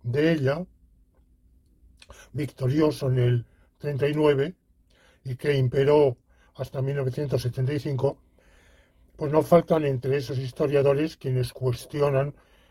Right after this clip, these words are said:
la democraticidad de la democra-, de la República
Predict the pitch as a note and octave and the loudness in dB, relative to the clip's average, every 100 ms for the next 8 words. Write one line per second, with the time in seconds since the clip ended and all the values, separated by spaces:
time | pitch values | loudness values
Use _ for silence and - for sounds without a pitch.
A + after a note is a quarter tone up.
0 | _ _ C3 C#3 C#3 C#3 C3 C#3 C3+ C3 | _ _ -8 -2 4 4 4 2 0 -2
1 | C#3 B2 B2+ - B2 C3+ C#3+ C3+ _ _ | -2 -4 -6 -6 -2 -2 -2 -6 _ _
2 | _ _ C3 C3+ C3 C3 B2+ B2 A#2+ C3 | _ _ -6 -2 0 0 2 0 0 -2
3 | C3+ B2+ A#2+ B2 A2+ A#2 A2+ A2 C#3+ C#3 | -2 -2 -4 -2 0 -2 -4 -6 -6 -2
4 | B2+ B2 C3 | -2 -2 -4